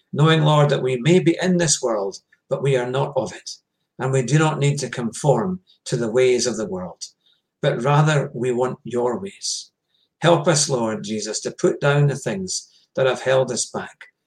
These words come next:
to put down the things, Lord, that have controlled us and stopped us, Lord, from being with you more, from putting you first in our lives.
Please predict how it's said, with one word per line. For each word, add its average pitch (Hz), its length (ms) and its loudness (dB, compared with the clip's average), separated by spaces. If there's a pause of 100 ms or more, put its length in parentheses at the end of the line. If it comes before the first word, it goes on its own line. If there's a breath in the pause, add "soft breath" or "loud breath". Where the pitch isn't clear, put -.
(220)
to 143 100 -2
put 170 240 2
down 170 280 6
the 165 80 6
things, 131 440 0
Lord, 110 360 -4 (260)
that 131 120 -2
have - 220 -8 (220)
controlled 151 580 0
us 147 200 2
and - 120 -4
stopped - 480 -2
us, - 380 -8 (320)
Lord, 131 400 4
from 110 300 -6
being 147 260 4
with 143 240 0
you 127 120 -4
more, 104 320 -8 (540)
from - 200 -4
putting 139 320 0
you 139 100 0
first - 420 -4
in 123 120 -4
our 113 140 -2
lives. 92 580 -6